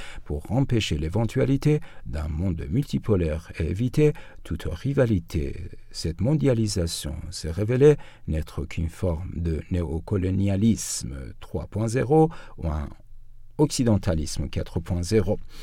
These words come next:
C'est à ce moment que les cinglés mathusiens, climato-fanatiques et bionégationnistes ont été lâchés dans la nature. Ce sont donc des outils de second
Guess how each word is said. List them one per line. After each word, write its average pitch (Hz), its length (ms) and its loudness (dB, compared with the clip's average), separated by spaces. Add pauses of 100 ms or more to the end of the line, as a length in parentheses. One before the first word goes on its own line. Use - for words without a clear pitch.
(340)
C'est - 120 4
à 120 60 8
ce - 120 2
moment 113 240 8
que 110 140 4 (280)
les 87 300 4
cinglés 73 640 -2
mathusiens, 80 760 -4 (260)
climato-fanatiques 107 1400 0
et 71 360 -6
bionégationnistes 107 1040 2 (320)
ont 98 100 6
été 80 340 -4
lâchés 78 460 -2
dans 80 340 -2
la 80 280 -2
nature. 104 880 2 (720)
Ce 151 140 6
sont 131 160 10
donc 120 360 8
des 101 400 6
outils 87 320 2
de 85 120 -2
second 82 340 0